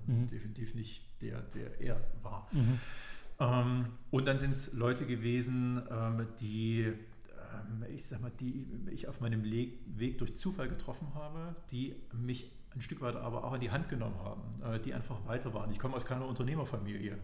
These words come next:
Speaker 2: ähm, und, äh, hatte dementsprechend diese D N A auch nicht
Speaker 1: Mhm.
Speaker 2: und brauchte Menschen,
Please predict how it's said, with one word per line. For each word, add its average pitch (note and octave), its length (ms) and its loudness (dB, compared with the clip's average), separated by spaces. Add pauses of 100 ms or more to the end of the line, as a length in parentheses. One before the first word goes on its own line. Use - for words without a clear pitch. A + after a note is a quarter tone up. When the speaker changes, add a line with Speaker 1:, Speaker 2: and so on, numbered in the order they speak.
(120)
Speaker 2:
ähm, A2 380 0
und, A2+ 440 0
äh, - 80 -8
hatte A#2+ 400 -2
dementsprechend A2+ 580 -2
diese A2 180 -2
D A2+ 160 0
N A2+ 100 0
A D#3 200 2
auch - 200 -2
nicht G#2 200 -4 (140)
Speaker 1:
Mhm. B2+ 180 6
Speaker 2:
und A2+ 140 2
brauchte B2 760 2
Menschen, A#2 720 -2